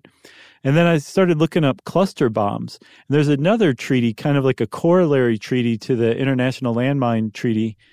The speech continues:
um, to ban cluster bombs as well. And that has some, it's much newer, but it has, uh,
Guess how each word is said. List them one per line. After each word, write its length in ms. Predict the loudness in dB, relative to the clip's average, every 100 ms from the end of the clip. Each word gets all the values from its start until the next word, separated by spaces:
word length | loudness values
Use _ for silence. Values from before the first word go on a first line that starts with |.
| _ _ -2
um, 460 | 2 2 2 -2 -6 _ _ _
to 120 | -4
ban 460 | 0 2 2 2 -2
cluster 480 | -2 -2 0 -2 -2
bombs 360 | 0 -2 -4
as 140 | -6 -2
well. 440 | 0 0 -2 -10 _ _ _
And 160 | 0 2
that 100 | 4
has 260 | 4 2 -2
some, 580 | -14 -4 2 2 2
it's 200 | -2 -4
much 320 | 0 0 0 -2
newer, 340 | 2 4 2
but 180 | 2 2
it 120 | 2
has, 240 | 2 0
uh, 160 | -2 -4